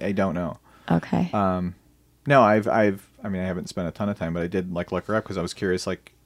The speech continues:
Speaker 1: what
Speaker 2: 'Cause
Speaker 1: are they,
Speaker 2: she's the
Speaker 1: what are
Speaker 2: one
Speaker 1: they
Speaker 2: that
Speaker 1: up
Speaker 2: got
Speaker 1: to?
Speaker 2: away.
Speaker 1: No, you're an idiot.
Speaker 2: <laughs>
Speaker 1: No, she was a friend. Um,
Speaker 2: Yeah, she was not a friend by choice. Let's be honest here, Jimmy.
Speaker 1: Yes, she was.
Speaker 2: <laughs>
Speaker 1: Yes, she was. I think she was a year,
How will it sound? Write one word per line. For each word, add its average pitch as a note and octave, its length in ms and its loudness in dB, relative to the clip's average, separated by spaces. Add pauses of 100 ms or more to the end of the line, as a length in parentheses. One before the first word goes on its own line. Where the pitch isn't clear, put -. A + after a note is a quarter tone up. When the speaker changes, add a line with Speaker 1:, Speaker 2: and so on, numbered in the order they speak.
(420)
Speaker 1:
what G3+ 220 -2
Speaker 2:
'Cause F#3+ 40 6
Speaker 1:
are - 80 4
they, F#3 40 2
Speaker 2:
she's F3+ 140 4
the F3 40 2
Speaker 1:
what E3 40 4
are - 40 4
Speaker 2:
one E3 80 8
Speaker 1:
they D#3+ 40 10
Speaker 2:
that D#3 40 8
Speaker 1:
up D#3 60 4
Speaker 2:
got D#3+ 140 4
Speaker 1:
to? E3 60 4
Speaker 2:
away. E3 280 2 (960)
Speaker 1:
No, D3 120 -10
you're F#3 180 -8
an G3+ 100 -4
idiot. C#3 240 -4 (300)
Speaker 2:
<laughs> - 260 -16
Speaker 1:
No, C#3+ 220 -2
she - 140 -6
was A2+ 120 -4
a A2+ 40 -8
friend. B2+ 320 -8 (600)
Um, G#2+ 520 4
Speaker 2:
Yeah, A#3 260 6
she - 220 8
was E4+ 180 2
not D#4 220 8
a A#3 40 4
friend C#4+ 300 8
by G#3+ 140 8
choice. - 440 2
Let's B3 240 4
be A3 180 4
honest A3 380 8
here, E3 240 4
Jimmy. F3 440 10 (1800)
Speaker 1:
Yes, - 120 -10
she - 160 -12
was. - 300 -4
Speaker 2:
<laughs> - 40 6 (1080)
Speaker 1:
Yes, G#2 140 0
she G2+ 120 -8
was. F2+ 200 -8
I G2 40 -10
think G#3 180 -4
she B3+ 100 -10
was A3+ 120 -8
a A#2 40 -4
year, F#2 440 -2